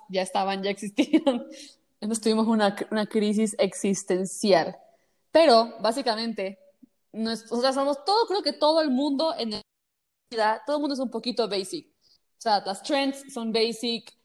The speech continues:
los cantantes que están de moda son basic, o sea, todo lo que está, todo lo que está en el mundo es basic. O sea, si no tuviéramos gustos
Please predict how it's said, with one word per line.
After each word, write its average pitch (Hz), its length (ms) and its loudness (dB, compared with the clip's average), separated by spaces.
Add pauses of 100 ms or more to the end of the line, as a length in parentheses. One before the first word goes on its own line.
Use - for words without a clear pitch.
(200)
los 233 180 -2
cantantes 247 460 0
que 339 60 0
están 233 160 -4
de 240 100 0
moda 233 360 4
son 220 200 -2
basic, 226 320 -2
o 226 40 0
sea, 214 240 2
todo 427 200 4
lo 427 60 -4
que 302 80 -8
está, 285 500 -2
todo 403 100 -4 (120)
lo 480 80 -2
que 381 60 -8
está 392 380 -2 (360)
en 359 100 -2
el 320 100 -4
mundo 392 220 -6
es 320 60 -4
basic. 294 380 -6
O 226 60 -6
sea, 254 140 0
si 247 100 -6
no 277 300 -4
tuviéramos 262 580 -2
gustos 262 540 -2